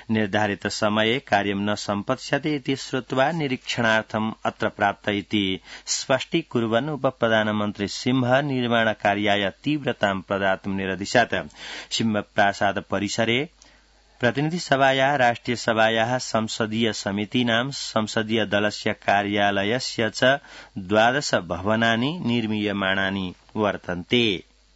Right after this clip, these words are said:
संचार सूचना प्रविधि मन्त्री पृथ्वी सुब्बा गुरुङ भाषते समाजे व्याप्तस्य अन्धविश्वासस्य कुप्रथायाः रूढिवादी परम्परायाश्च अन्ताय सर्वकारः प्रतिबद्धो वर्तते। ह्य काष्ठमण्डपे आयोजिते कार्यक्रमे संचार मन्त्री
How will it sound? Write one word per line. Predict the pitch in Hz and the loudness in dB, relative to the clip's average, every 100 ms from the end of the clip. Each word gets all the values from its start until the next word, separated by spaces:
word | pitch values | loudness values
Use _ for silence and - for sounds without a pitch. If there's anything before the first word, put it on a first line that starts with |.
| _ _ _ _ _ _ _ _ _ - - - | _ _ _ _ _ _ _ _ _ -20 -20 -16
संचार | - 156 156 180 208 196 214 | -2 2 2 2 2 2 0
सूचना | - 180 165 160 | -2 0 2 2
प्रविधि | - 147 139 | 4 2 2
मन्त्री | 143 139 127 143 | 0 0 0 0
पृथ्वी | 156 - 135 135 135 | 0 0 0 0 -2
सुब्बा | - 123 117 120 | 0 0 4 4
गुरुङ | 113 117 117 101 | 2 -2 -2 -4
भाषते | - 113 135 127 180 | -4 -4 -4 -4 -2
समाजे | 202 - 131 123 120 120 110 | -2 0 2 2 2 0 0
व्याप्तस्य | 95 113 - 139 127 - | 2 2 2 -2 -4 -2
अन्धविश्वासस्य | 160 139 127 120 117 - 123 113 - 123 - 143 151 | 0 0 0 0 -2 -2 2 2 0 -4 -2 -4 -2
कुप्रथायाः | - 120 - 110 123 110 113 113 120 139 | -4 -2 0 0 2 2 4 2 2 0
रूढिवादी | 120 117 117 110 107 110 - | 0 0 2 4 2 0 -2
परम्परायाश्च | 104 104 98 107 104 104 101 - | 0 0 0 2 2 2 -2 -2
अन्ताय | 101 101 104 104 147 | -2 0 0 0 0
सर्वकारः | 165 127 113 110 101 98 _ | -4 -4 -2 0 -2 -4 _
प्रतिबद्धो | 107 98 101 95 90 95 | -4 -2 -2 -2 -4 -4
वर्तते। | 95 95 98 - 127 104 - - - - - - | -4 -4 -6 2 2 2 -2 -12 -20 -18 -18 -2
ह्य | 120 170 | 2 2
काष्ठमण्डपे | - 139 - 131 127 127 120 135 | 4 0 2 -2 2 0 0 2
आयोजिते | 123 117 110 107 113 | 4 4 0 -4 -4
कार्यक्रमे | 104 104 104 101 110 127 | 2 2 2 -2 -2 -2
संचार | 160 110 110 117 110 | -4 -4 0 0 0
मन्त्री | 107 104 107 | -2 -4 -4